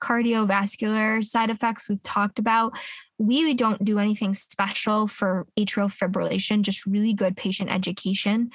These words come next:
Um, but certainly things like blood pressure, we're going to be getting readings when we see patients in person. Um, so we'll definitely follow trends there. And then as long as patients are aware that increase in blood pressure can happen, once we start to space out their visits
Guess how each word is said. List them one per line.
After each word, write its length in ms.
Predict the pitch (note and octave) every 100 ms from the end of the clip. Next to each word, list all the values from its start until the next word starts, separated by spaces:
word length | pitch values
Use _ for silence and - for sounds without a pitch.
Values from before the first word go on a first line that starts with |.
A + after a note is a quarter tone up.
| - - - -
Um, 200 | F#3+ G3
but 100 | G#3+
certainly 480 | - C4+ B3 A#3 A3
things 300 | G#3+ G3 F#3+
like 180 | F3+
blood 240 | G3 A3 G#3+
pressure, 420 | - G#3 - G3
we're 120 | F#3+
going 300 | F#3+ F#3+ G3+
to 60 | G3
be 120 | F3
getting 300 | F#3+ F3 F3+
readings 520 | F#3 G3 F3+ F3 F#3+
when 160 | - F3+
we 80 | F#3+
see 240 | - -
patients 500 | - F3 - F#3+ -
in 100 | G3
person. 580 | - - G3 - G#3+ G3+ - - -
Um, 160 | G3 G3
so 160 | -
we'll 260 | F#3 F3 F3+ -
definitely 360 | - G3 G3+ F#3+
follow 440 | - F3+ E3 E3
trends 460 | G3 - - F3+ G3
there. 280 | G3 F#3+ F#3
And 160 | G3
then 120 | F#3+ G3
as 240 | F#3+ G3+
long 240 | G#3+ A#3+
as 80 | A#3+
patients 400 | - F#3+ G3 F#3+
are 140 | F3+ F3+
aware 440 | F#3 G3 A3 A3+
that 240 | G3+ G3 -
increase 440 | G3 F#3+ G3 F#3
in 100 | F#3+
blood 200 | F#3+ F3+
pressure 300 | - F#3+ F#3+
can 160 | F#3 F#3+
happen, 480 | F#3+ F3 - F#3 G3 - - - -
once 280 | A3 A3
we 100 | -
start 460 | G3+ - F#3+ F#3+ G3
to 120 | -
space 400 | - - G3+ G3
out 280 | F#3+ G3+ -
their 180 | - F#3+
visits 680 | F#3 G#3 G3+ G3 G3 -